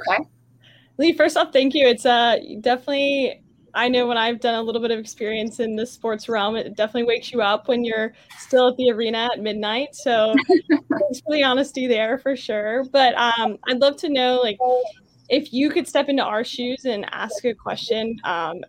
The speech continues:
Speaker 2: as the U F sport management department or just the U F community in general, what would you have asked yourself that we didn't?
Speaker 1: Oh, gosh, that's a hard one.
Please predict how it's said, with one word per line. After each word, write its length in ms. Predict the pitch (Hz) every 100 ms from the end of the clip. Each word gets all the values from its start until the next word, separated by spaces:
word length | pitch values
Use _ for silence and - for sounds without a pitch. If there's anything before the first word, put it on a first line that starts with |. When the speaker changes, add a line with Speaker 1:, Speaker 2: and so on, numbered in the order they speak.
| -
Speaker 2:
as 460 | 202 202 214 214 -
the 100 | 127
U 120 | 226 208
F 80 |
sport 260 | - 226 180
management 380 | 196 196 208 208
department 380 | - 220 208 208
or 80 |
just 240 | 214 220 -
the 60 | 220
U 120 | 190
F 260 | 190 - - _
community 320 | - 233 226
in 100 | 226
general, 420 | 214 170 185 233 233
what 120 | -
would 160 | 247
you 80 | 254
have 80 | 254
asked 320 | - 202 -
yourself 380 | 226 - 202 208 -
that 200 | 202 156
we 160 | 214 214
didn't? 460 | 143 82 - _ _ _ _ _ _ _ _ - _ _
Speaker 1:
Oh, 300 | - - - -
gosh, 360 | 220 202 175 -
that's 200 | 208 320
a 80 | 320
hard 360 | - 196 233
one. 460 | 208 196 190 -